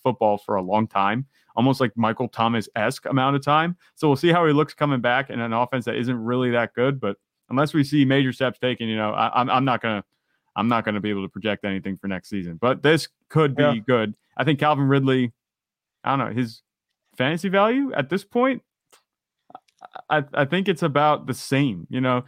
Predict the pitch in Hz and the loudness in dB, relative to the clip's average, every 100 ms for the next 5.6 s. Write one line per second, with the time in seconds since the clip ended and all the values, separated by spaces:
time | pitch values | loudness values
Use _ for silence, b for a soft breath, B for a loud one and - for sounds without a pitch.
0 | b b - 156 139 156 147 127 - 151 | b b 0 2 4 2 2 0 -2 2
1 | 175 175 156 143 135 165 147 139 131 131 | 2 2 0 -2 0 2 4 4 2 2
2 | 135 135 131 131 131 127 120 117 120 110 | 2 2 2 0 0 -2 -4 0 0 0
3 | 117 123 - - _ _ 120 120 104 123 | -2 -2 -6 -20 _ _ -4 -2 0 -2
4 | 117 120 113 113 110 101 110 110 117 123 | 0 0 0 -2 -4 -6 -2 -2 -2 -4
5 | 110 110 110 135 143 | -2 0 0 -2 -4